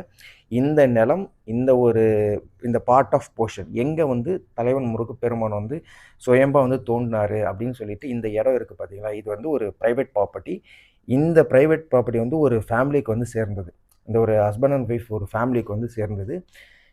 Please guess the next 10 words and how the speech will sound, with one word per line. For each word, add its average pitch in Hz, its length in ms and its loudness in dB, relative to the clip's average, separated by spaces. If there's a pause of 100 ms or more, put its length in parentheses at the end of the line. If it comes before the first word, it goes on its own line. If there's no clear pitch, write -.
(220)
இதை 156 260 6
வந்து 160 600 0 (220)
கூடிய 160 240 6
சீக்கிரம் 151 320 6
அது 131 100 2
வந்து 143 220 2
இப்போ 104 580 -2
அறநிலையத்துறை 139 540 0
வந்து 117 220 -2
கைப்பற்றுவாங்க. 101 540 -8